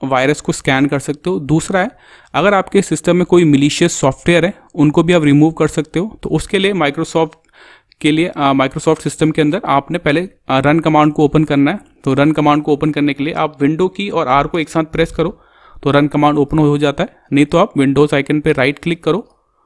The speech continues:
और यहाँ पे आपको रन का ऑप्शन मिल जाएगा। अब यहाँ पे आपने लिखना है एमआरटी, एमआरटी लिख के एंटर प्रेस करेंगे। अब आपने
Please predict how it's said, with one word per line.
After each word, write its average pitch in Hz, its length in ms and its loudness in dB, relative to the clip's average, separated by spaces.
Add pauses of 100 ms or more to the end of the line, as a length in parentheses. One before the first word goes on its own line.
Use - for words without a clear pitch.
(280)
और 131 60 -4
यहाँ 127 220 -2
पे 156 60 0
आपको 147 180 0
रन 135 200 2
का 139 100 0
ऑप्शन 135 200 -2
मिल 131 160 0
जाएगा। 131 280 -2 (540)
अब 139 120 -2
यहाँ 151 180 0
पे 208 60 0
आपने 196 180 -2
लिखना 180 200 -4
है 196 140 -8
एमआरटी, 147 460 -2 (1160)
एमआरटी 143 320 0
लिख 160 160 -2
के 175 60 0
एंटर 160 220 0
प्रेस 185 200 -2
करेंगे। 175 360 0 (400)
अब 139 160 0
आपने 175 340 0